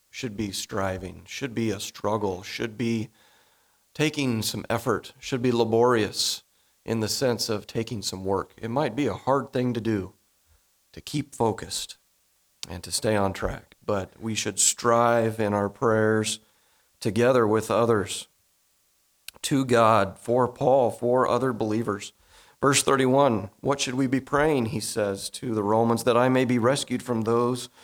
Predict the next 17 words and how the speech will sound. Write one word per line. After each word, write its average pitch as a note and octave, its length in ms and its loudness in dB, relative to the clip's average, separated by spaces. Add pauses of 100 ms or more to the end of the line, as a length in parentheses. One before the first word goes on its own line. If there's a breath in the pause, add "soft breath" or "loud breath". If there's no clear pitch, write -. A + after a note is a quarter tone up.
(240 loud breath)
who B2+ 100 -2
are B2 100 6
disobedient A#2 800 -2
in A2 140 -2
Judea, A2 500 -6 (720)
and B2 100 -4
that A2 140 0
my G#2+ 100 4
service A2+ 720 -2
for - 180 0
Jerusalem A2 600 0
may G#2 120 0
prove A#2 300 -4
acceptable G#2+ 580 -8
to - 100 -20
the - 100 -20
saints, - 580 -8